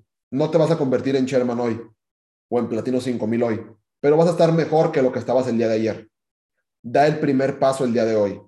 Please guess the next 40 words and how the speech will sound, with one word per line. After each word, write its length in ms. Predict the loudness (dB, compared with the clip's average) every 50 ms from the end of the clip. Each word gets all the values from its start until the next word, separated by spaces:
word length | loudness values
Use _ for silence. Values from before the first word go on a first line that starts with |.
| _ _ _ _ _ _ _ _ _ _ _ _
y 100 | -2 2
da 100 | 2 2
el 80 | 2 2
segundo 380 | 0 0 0 2 0 0 0 -2
paso 220 | -2 -2 -2 -2
el 60 | -2
día 100 | -2 -2
de 60 | -2
mañana 420 | -2 -4 -4 -4 -4 -4 -6 -6 -4
y 80 | -4 -4
así 160 | -2 -2 0
vete. 340 | 0 0 -2 -2 -8 -14 -16 _ _ _ _ _ _ _ _ _ _ _ _ _ _ _ _ _ _ _ _ _ _ _ _ _ _ _ _ -2
La 140 | 0 0
actividad 400 | 0 2 2 2 4 4 4 4
de 460 | 4 4 4 4 2 0 -4 -10 -16 _ _ _ _ _ _ _ _ _ _ _
doce 360 | -2 0 2 2 4 2 2
meses, 600 | 2 2 2 2 2 -2 -2 -4 -10 -18 _ _ _ _ _ _ _ _ _ _ _ _ _
comprímela 680 | -2 -2 -2 0 2 2 2 4 4 4 2 0 0 0 0
y 60 | 2
hazla 260 | 2 4 4 2 0
en 140 | 0 0 0
tres 240 | 0 0 0 0 -2
meses. 500 | -4 -4 -4 -6 -10 -16 -20 _ _ _ _ _ _ _ _ _ _ _ _ _ _ _ _ _
Vas 160 | -4 -4 0
a 60 | 2 2
ver 120 | 2 2
el 40 | 2
resultado. 680 | -2 -4 -6 -8 -6 -4 -4 -4 -4 -8 -14 _ _ _ _ _ _ _ _ _ _ _ _ _ _ _ _
Familia, 600 | -4 -2 0 0 2 0 0 -2 -6 -12 -18 -20 _ _ _ _
que 80 | -12
tengan 260 | -8 -6 -4 -2 -2
un 140 | -2 -2 -2
feliz 280 | -2 -2 0 0 -2 0
viernes, 420 | 0 2 2 2 2 0 -2 -4
feliz 340 | -4 -2 -2 -2 -2 -2 -2
día 240 | 0 2 4 4 4
de 100 | 4 2
pago 360 | 0 0 0 2 2 2 2
a 120 | 2 2
todos. 540 | 2 4 4 4 4 2 -2 -6 -12 -18 _